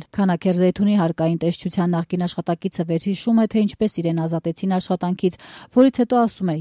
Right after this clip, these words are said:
ետ ընդունելու փոխարեն իր հետ միասին ևս չորս հոգու անգործ դարձրեցին, պնդելով, թե աշխատատեղը կրճատվել է։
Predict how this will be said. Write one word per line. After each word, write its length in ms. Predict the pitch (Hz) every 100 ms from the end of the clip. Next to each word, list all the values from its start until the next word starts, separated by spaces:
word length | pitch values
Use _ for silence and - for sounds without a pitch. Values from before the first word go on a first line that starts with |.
| 165
ետ 120 | 165
ընդունելու 380 | 170 - 175 185 190
փոխարեն 460 | 190 - 208 214 190
իր 80 | 185
հետ 120 | 175 180
միասին 320 | 170 - 196 180
ևս 320 | 196 202 196
չորս 300 | - 196 190 220
հոգու 240 | 202 233
անգործ 420 | 185 175 190 190 175
դարձրեցին, 600 | 160 - 170 165 170 160 - - -
պնդելով, 380 | 180 170 196 196
թե 80 | 175
աշխատատեղը 600 | 165 - 156 156 165 165 -
կրճատվել 520 | 156 165 156 170
է։ 80 | 160